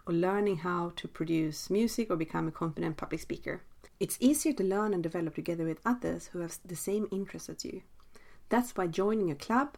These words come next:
a peer group, a mastermind group can help you to expand your mind and help you to focus.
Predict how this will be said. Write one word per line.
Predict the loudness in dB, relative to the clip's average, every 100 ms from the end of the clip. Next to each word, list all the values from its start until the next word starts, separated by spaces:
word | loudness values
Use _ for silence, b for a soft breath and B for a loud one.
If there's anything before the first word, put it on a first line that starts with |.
| -12
a | -10
peer | -2 -2
group, | 2 0 0
a | 0
mastermind | 2 0 -2 -2 0
group | 0 -2
can | -6
help | 2 2 2 0
you | -2
to | -2
expand | -8 -4 -2 0 2
your | 2
mind | 4 4 4 0 -2
and | -6
help | 0 0 0 -6
you |
to | -8
focus. | -6 -6 -4 -6 -10 -12